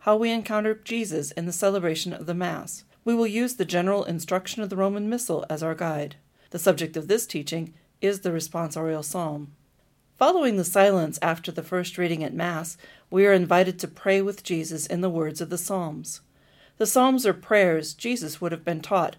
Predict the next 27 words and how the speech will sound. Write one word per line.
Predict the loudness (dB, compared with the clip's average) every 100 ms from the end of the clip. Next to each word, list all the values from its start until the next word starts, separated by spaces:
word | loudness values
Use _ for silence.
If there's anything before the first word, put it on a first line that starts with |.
| _ _
by | -2 -2
his | 0
mother | -2 -2 -2
and | -6 -6
father. | -4 -4 -6 -8 -14 _ _ _ _
The | -4
Psalms | 2 2 4 2
are | 0
hymns. | -2 -4 -4 -8 -12 -18 _ _ _ _ 0
They | 0
speak | 2 -4 -4 -2
to | 0
God | 0 0 0
about | 0 0
a | 2
variety | 2 6 4 4
of | -4
thoughts, | -6 -4 -4 -6 -14 -16 _ _ _
emotions, | -6 -2 -2 -2 -4 -4 -6
and | -6
experiences. | -6 -8 -6 -4 -4 -6 -10 -10 -12 _ _ _ _ _ _ _ -6
Some | 0 2
of | 2
these | 0 -2
prayers | -2 2 2 0
are | -4
petitions, | -6 -6 -6 -4 -6 -8 -10